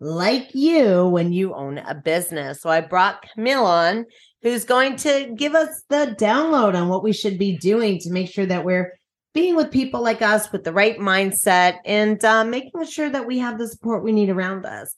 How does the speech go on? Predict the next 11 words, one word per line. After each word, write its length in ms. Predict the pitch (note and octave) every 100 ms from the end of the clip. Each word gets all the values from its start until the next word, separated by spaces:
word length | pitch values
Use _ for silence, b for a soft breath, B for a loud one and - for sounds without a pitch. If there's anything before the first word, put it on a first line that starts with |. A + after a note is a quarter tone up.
| B B
So 140 | - B3+
thank 220 | D4 D#4
you 100 | E4
so 140 | E4
much 180 | C#4+ B3
for 100 | A#3+
joining 300 | A3 G#3 G#3
me 100 | G3+
on 120 | F#3
the 80 | F3
podcast. 760 | - D3+ D3+ D#3 - - -